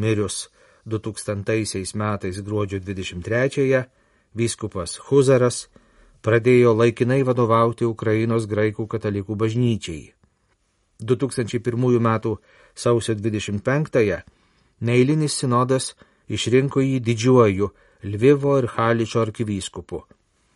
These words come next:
Popiežius Jonas Paulius antrasis du tūkstančiai pirmųjų vasario dvidešimt pirmąją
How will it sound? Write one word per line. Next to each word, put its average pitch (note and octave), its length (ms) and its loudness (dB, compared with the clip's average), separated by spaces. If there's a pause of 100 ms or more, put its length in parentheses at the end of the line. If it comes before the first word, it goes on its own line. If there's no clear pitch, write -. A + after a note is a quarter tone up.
(140)
Popiežius G#2+ 500 0
Jonas G#2 300 -2
Paulius G2 380 -6
antrasis C3 640 -2 (360)
du B2+ 120 0
tūkstančiai C#3 520 -4
pirmųjų C#3 600 2
vasario C3+ 360 2
dvidešimt B2+ 520 -4
pirmąją B2+ 480 0